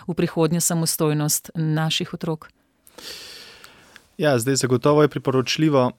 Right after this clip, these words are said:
Speaker 2: <clears throat> da se žepnina da, ampak ključno vprašanje je, kdaj, a ne.
Speaker 1: Mhm.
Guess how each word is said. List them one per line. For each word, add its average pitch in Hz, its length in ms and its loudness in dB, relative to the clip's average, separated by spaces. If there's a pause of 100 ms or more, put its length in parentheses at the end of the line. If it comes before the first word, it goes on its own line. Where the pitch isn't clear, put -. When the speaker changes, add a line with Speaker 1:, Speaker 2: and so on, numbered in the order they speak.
(140)
Speaker 2:
<clears throat> 135 260 6
da 135 80 2
se 131 160 0
žepnina 135 480 2
da, 139 240 6
ampak 139 280 0
ključno 151 280 -2
vprašanje 135 540 2
je, 131 320 4 (100)
kdaj, 127 480 4
a 98 60 -4
ne. 104 140 -2
Speaker 1:
Mhm. 160 400 -12